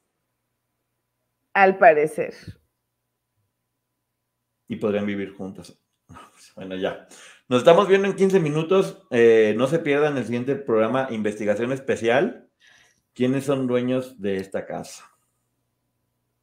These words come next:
Speaker 2: ¿Va?
Speaker 1: Sí.
Speaker 2: Bueno, algo. <laughs> Nos vemos en quince minutos. Gracias, Maggie. Nos vemos todos ahorita en quince minutos, donde
Speaker 1: Bye.
Speaker 2: tenemos esta investigación especial y nos estamos riendo de nervios.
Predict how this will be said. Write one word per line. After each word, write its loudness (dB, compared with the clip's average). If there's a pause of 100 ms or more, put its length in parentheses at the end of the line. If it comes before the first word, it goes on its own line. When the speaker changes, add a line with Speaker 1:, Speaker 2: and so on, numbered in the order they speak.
(1160)
Speaker 2:
¿Va? -6 (500)
Speaker 1:
Sí. -12 (760)
Speaker 2:
Bueno, -10
algo. -2
<laughs> -8
Nos 2
vemos 8
en 2
quince 2
minutos. 2
Gracias, 6
Maggie. -2
Nos 0
vemos -2
todos 4
ahorita 0
en -6
quince -4
minutos, 4
donde 6
Speaker 1:
Bye. 2
Speaker 2:
tenemos -2
esta -6
investigación -2
especial -4 (480)
y -2
nos 0
estamos 2
riendo 0
de 2
nervios. -6